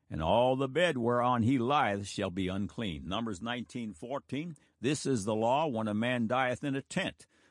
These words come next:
All that come into the tent, and all that is in the tent shall be unclean seven days."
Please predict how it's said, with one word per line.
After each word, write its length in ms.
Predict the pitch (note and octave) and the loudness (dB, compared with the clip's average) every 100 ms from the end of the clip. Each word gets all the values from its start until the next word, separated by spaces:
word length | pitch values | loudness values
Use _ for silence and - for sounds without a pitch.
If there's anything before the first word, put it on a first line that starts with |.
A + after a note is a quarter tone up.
| _ | _
All 300 | F#2 A2+ B2+ | 2 4 4
that 160 | A#2+ - | 2 -2
come 220 | C3 B2 | 0 2
into 280 | C#3+ B2+ C3 | 2 0 -2
the 140 | B2+ | -4
tent, 320 | - C#3 F3+ - | -4 -4 -4 -4
and 140 | G#2+ | 0
all 240 | A2+ C3+ C#3 | 2 2 2
that 140 | D3+ | 2
is 180 | D3+ - | 2 0
in 280 | F3+ A3 D#3+ | 0 0 0
the 100 | A2+ | -2
tent 340 | - B2 E2+ - | 0 0 -2 -6
shall 240 | - A2 | -2 0
be 160 | G2 A#2 | 2 2
unclean 600 | A2 A2+ F3 B2+ G2+ G#2+ | 2 0 0 2 2 0
seven 440 | - F#2 F2 G2 | -2 -2 -2 -4
days." 480 | G#2+ C3 F2+ - | -4 -6 -8 -16